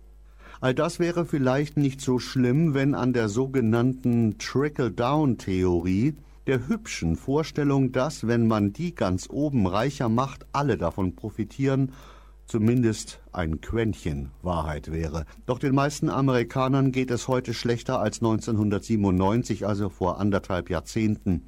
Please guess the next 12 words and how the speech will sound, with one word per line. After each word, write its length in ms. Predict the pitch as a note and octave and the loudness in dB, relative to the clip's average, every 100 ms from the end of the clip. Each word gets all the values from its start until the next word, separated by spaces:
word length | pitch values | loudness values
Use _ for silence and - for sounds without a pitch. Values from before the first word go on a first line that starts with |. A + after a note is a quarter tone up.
| - - | -12 -4
Ihre 200 | A2 A2 | 0 0
inflationsbereinigten 1500 | G#2+ A#2 B2 - C3+ D3 C#3+ C3+ B2 A2 A#2+ C#3 B2 - A#2+ | 0 0 -2 0 0 0 -2 -2 0 2 2 2 0 0 0
Realeinkommen 920 | G2+ G2 F#2+ B2 A#2+ A2+ G#2+ A#2+ A2+ | 2 2 2 2 0 0 0 0 0
sind 240 | A2 G2 | 0 0
heute 280 | A2 A2+ A2 | -2 -2 -2
niedriger 500 | G#2 C3+ A#2+ G#2 G2 | 0 0 0 0 0
als 240 | F2+ D#2+ D2 | 0 -4 -2
damals. 760 | F#2+ A2+ G2+ F2+ E2 D2+ - - - | 0 2 2 2 0 -4 -10 -14 -4
Alle 280 | F#2+ F#2+ | 0 0
Früchte 440 | F#2+ - B2 A#2+ G#2 | 0 -2 -4 -2 -6
des 240 | E2+ C#2+ | -6 -4
Wirtschaftswachstums 1300 | E2+ F#2 - D#2+ - E2 E2+ - - F2+ D#2 C#2+ - | -4 -4 -4 -6 -4 -4 -4 -4 -4 -2 -2 -6 -12